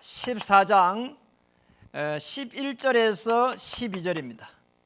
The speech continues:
우리 이제, 어, 본문을 반 겁니다. 한번 보세요. 지금 모세,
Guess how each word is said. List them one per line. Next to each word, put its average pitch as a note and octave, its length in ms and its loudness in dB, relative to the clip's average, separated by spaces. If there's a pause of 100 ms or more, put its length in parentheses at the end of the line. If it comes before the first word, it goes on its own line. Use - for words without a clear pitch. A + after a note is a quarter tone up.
(1080)
우리 C#4+ 220 -2
이제, B3+ 280 -2 (240)
어, - 140 -4
본문을 G3 560 -2
반 C#3+ 220 -10
겁니다. - 380 -14 (1500)
한번 F#3+ 320 2
보세요. F3+ 540 2 (280)
지금 C4+ 840 2
모세, A#3+ 1120 4